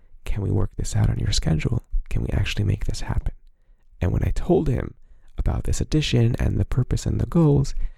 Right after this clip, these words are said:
he was also very excited, and he was happy to finally get the chance to direct, film, and edit an entire thing on his own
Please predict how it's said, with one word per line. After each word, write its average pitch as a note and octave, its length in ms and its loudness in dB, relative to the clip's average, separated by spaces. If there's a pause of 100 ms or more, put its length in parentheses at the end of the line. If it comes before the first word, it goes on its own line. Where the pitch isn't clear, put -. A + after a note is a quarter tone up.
(160)
he - 140 -4
was G#2+ 120 2
also A3+ 200 2
very - 200 2
excited, - 520 -4 (360)
and G#2+ 100 2
he G2+ 120 4
was G2 360 2
happy - 340 0
to G#2+ 100 -2
finally G#2 380 2
get G2+ 180 2
the - 60 0
chance A#2 680 0
to - 120 -4
direct, C3 500 0
film, A#2+ 300 0
and - 100 -2
edit G#2 380 0 (400)
an A2+ 100 2
entire G#2+ 460 0
thing G2 380 -2 (340)
on B2 140 4
his B2+ 180 4
own - 320 2